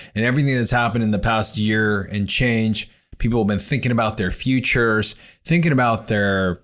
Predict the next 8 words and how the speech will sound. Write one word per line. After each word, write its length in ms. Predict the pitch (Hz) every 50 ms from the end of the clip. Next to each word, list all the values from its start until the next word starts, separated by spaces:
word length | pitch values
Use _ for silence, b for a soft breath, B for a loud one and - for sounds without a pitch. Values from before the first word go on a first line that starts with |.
| -
financial 720 | 123 113 110 113 113 113 110 - 131 113 110 107 107 98 92
stability 760 | - - - 120 101 113 107 110 107 107 107 110 107 B B B B B B B _ _ -
and 540 | 107 104 101 101 101 101 98 95 98 -
where 200 | - 117 120 127
medicine 380 | 123 120 113 113 110 - 113 107
will 100 | 101 92
be 140 | 90 95 85
headed. 400 | - - 76 - - - -